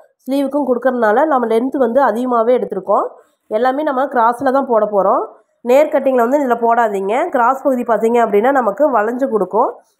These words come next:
அதனால நெக் பகுதி எல்லாமே நம்ம கிராஸ்ல நம்ம போட்டு எடுத்துக்கலாம். இது வந்து நம்ம கடைசி வரைக்குமே த்ரெட்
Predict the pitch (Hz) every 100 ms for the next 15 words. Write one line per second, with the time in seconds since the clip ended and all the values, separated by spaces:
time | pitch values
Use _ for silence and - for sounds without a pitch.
0 | - 226 240 220 247 302 240 240 285 269
1 | 247 226 226 226 277 240 220 330 - 233
2 | 226 240 277 262 226 208 208 196 190 185
3 | 196 302 - _ _ _ _ _ _ _
4 | _ _ _ _ _ _ _ _ _ _
5 | _ _ _ _ _ _ _ _ _ _
6 | _ _ _ _ 233 240 247 262 254 226
7 | 247 339 311 247 220 233 311 330 240 220